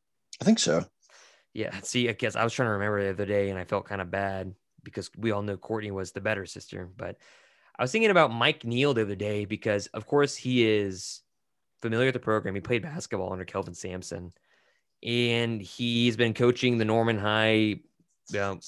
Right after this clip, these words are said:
Speaker 2: girls for the last three years, and they've been undefeated, forty-one and oh. They should have three straight Oklahoma State titles in six A basketball. I wonder if that name, uh, that familiar name with that program would hire a guy like him, but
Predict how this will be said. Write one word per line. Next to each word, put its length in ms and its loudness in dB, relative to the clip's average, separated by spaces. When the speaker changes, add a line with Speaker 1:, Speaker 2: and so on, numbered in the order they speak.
Speaker 2:
girls 460 4
for 120 0
the 80 2
last 240 4
three 160 0
years, 400 4
and 180 -2
they've 140 0
been 140 2
undefeated, 500 2
forty-one 460 2
and 120 2
oh. 280 4
They 100 0
should 160 2
have 160 2
three 160 0
straight 440 0
Oklahoma 380 0
State 280 -6
titles 460 2
in 80 -6
six 280 -4
A 160 4
basketball. 720 0
I 100 4
wonder 200 8
if 80 2
that 220 4
name, 520 -4
uh, 280 2
that 180 2
familiar 300 2
name 240 2
with 100 2
that 140 4
program 440 2
would 180 -2
hire 480 4
a 60 0
guy 240 2
like 240 -2
him, 300 -4
but 280 0